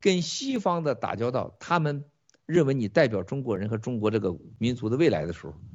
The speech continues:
你拿什么？拿法治基金啊？不可能。新中国联邦，是吧？你跟西方的政体打交道啊，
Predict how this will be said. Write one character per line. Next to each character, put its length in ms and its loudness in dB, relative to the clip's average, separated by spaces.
你 120 2
拿 160 4
什 160 -2
么？ 80 0
拿 140 2
法 140 2
治 120 -2
基 140 -2
金 200 0
啊？ 200 -6
不 80 -4
可 220 -6
能。 240 -10
新 260 4
中 160 2
国 140 -2
联 180 -8
邦， 120 -20
是 140 -8
吧？ 220 -6
你 180 6
跟 140 8
西 180 2
方 140 6
的 100 6
政 220 4
体 160 2
打 160 0
交 180 -6
道 180 -8
啊， 280 -14